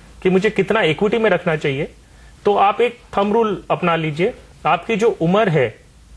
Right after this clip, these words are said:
hundred minus your age, आप उतना equity में invest रखिए। तो आप वो हिसाब से अपना fund select कर लीजिए और उसमें invest कर दीजिए।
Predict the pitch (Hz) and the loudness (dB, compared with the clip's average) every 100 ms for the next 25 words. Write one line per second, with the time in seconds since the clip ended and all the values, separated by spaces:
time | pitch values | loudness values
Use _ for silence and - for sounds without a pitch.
0 | - - - 165 185 233 185 180 202 208 | -20 -12 -4 -2 0 0 0 0 0 0
1 | 202 170 160 123 - - - - - 170 | 0 0 -2 -2 -8 -18 -20 -10 -2 0
2 | 185 196 208 160 190 190 175 147 143 - | 0 0 0 2 0 2 2 2 -2 -2
3 | 123 - 117 - - - - - - 190 | -4 -4 -10 -12 -20 -20 -20 -12 -2 0
4 | - 185 196 190 240 - 196 180 226 190 | 2 0 0 2 2 2 -2 0 -2 0
5 | 202 196 180 165 170 165 147 151 214 196 | -2 -2 -2 0 -2 0 -2 0 0 0
6 | 160 170 131 127 - 120 110 107 110 | 0 -2 0 -2 -2 -8 -8 -10 -12